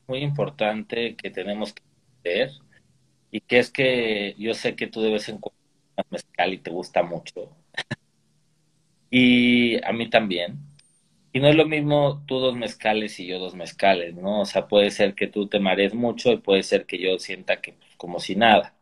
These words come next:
Entonces pasa lo mismo con los suplementos. Las personas no va-, no te van a referir lo mismo de, de cada una. Pero hay cosas, este, que son muy claras.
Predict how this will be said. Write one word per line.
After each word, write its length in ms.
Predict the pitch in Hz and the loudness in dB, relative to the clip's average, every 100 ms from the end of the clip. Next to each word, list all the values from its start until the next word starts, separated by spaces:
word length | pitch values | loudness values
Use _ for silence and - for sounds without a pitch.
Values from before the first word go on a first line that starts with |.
| _ _ _ _ _ _ _ | _ _ _ _ _ _ _
Entonces 480 | 123 117 131 131 147 | -2 4 6 6 4
pasa 260 | 143 127 139 | 4 4 2
lo 100 | 110 | 0
mismo 280 | 110 113 | -6 -8
con 140 | 104 95 | -8 -8
los 100 | 90 | -10
suplementos. 840 | 87 90 87 107 101 98 - - _ _ - | -14 -8 -4 -2 -4 -6 -14 -20 _ _ -4
Las 360 | 90 90 92 - | 2 4 4 2
personas 840 | 101 - 120 113 117 123 123 - | 0 2 -2 2 2 2 0 -8
no 260 | 104 107 | -6 0
va-, 120 | 110 110 | 0 0
no 160 | 113 | -2
te 100 | 120 | 0
van 200 | 104 107 | 0 0
a 60 | 104 | -2
referir 380 | 98 95 98 98 | -2 -4 -4 0
lo 140 | 101 | 0
mismo 240 | 123 120 _ _ _ _ _ - | 0 -4 _ _ _ _ _ -10
de, 960 | - _ _ _ _ 101 101 87 80 | -10 _ _ _ _ -4 -2 -4 -10
de 140 | 82 - | -18 -10
cada 280 | 90 87 87 | -4 0 -2
una. 420 | 92 90 82 _ _ _ _ _ _ _ _ - | -4 -10 -18 _ _ _ _ _ _ _ _ 0
Pero 180 | 117 | 4
hay 160 | 123 139 | 4 4
cosas, 440 | 131 127 127 110 | 2 2 2 -2
este, 560 | 107 95 - 98 95 90 | -4 -10 -8 -6 -6 -10
que 120 | 101 - | -14 -10
son 120 | 101 | -6
muy 200 | 104 101 | -6 -4
claras. 600 | 117 113 95 - - | 4 4 4 0 -14